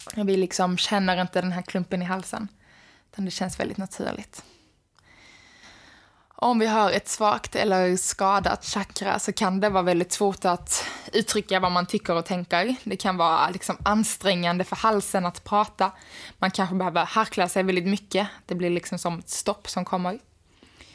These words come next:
Vi, eh, ogillar att ta strider och konfrontation. Vi kan ha, ja, men, konflikträdsla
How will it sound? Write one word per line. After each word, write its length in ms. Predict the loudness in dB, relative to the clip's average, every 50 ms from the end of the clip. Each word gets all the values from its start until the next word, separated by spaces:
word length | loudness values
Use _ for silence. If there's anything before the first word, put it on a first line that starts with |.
| -20 -12 -12 -12 -12 -12 -16 -20 -20 -20 -20 _ _ _ _ _ _ _ _ _ _ _ _
Vi, 600 | -4 0 2 4 4 4 2 2 2 2 2 2 4
eh, 420 | 4 4 6 6 4 4 2 0 -2 -6 -8 -10 -14 -16 -18 -18 -16 -20 -20 -20 -20 -20 _ _ _ _ -16 _ 0
ogillar 600 | 0 2 2 2 2 2 4 4 4 2 2 0 -2
att 240 | -4 -4 -4 -4
ta 600 | 0 2 4 4 4 4 4 2 2 0 -2 -4 -6 -10 -16 -20 _ _ _ -20 -20 _ _ _ _ _ _ _ _
strider 540 | -4 -2 0 2 2 2 4 6 6 6 6
och 100 | 4 2
konfrontation. 840 | 4 2 2 2 2 2 2 2 2 2 2 4 4 4 4 4
Vi 80 | 2 2
kan 220 | 2 0 -2 0
ha, 500 | 2 4 4 4 4 4 4 2 2 0 0
ja, 120 | 0 2
men, 260 | 4 4 4 4 2
konflikträdsla 1160 | 2 2 0 2 2 0 -2 -2 -4 -6 -8 -4 0 2 2 2 2 2 0 2 4 4 4 2